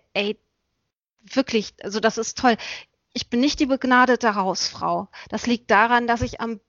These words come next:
Bügeln nicht so viel Freude habe wie am Schreiben.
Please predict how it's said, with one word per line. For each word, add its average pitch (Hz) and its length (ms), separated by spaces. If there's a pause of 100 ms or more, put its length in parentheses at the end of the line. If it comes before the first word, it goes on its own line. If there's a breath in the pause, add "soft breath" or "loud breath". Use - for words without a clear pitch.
(140)
Bügeln 269 420
nicht 254 140
so 285 80
viel 262 200
Freude 233 420
habe 214 300
wie 214 120
am 202 140
Schreiben. 180 580